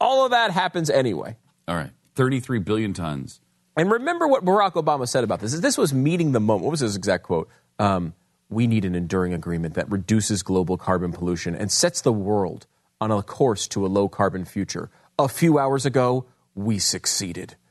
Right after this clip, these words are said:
Speaker 1: We met the moment." Like, this is the drama. So here's the actual, uh, situation.
Speaker 2: All right.
Speaker 1: If everything happens, uh, we, and everything, all the science is right,
Speaker 2: Mm-hmm.
Speaker 1: and all, everything works,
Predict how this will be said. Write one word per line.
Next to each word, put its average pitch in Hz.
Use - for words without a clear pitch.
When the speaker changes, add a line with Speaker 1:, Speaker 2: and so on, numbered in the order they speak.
Speaker 1:
We 113
met 95
the 92
moment." 87
Like, 127
this 247
is 180
the 147
drama. 117
So 190
here's 240
the 196
actual, 165
uh, 107
situation. 101
Speaker 2:
All -
right. -
Speaker 1:
If 170
everything 220
happens, 175
uh, 135
we, 180
and 143
everything, 190
all 196
the 254
science 214
is 131
right, 120
Speaker 2:
Mm-hmm. 98
Speaker 1:
and 151
all, 190
everything 240
works, 120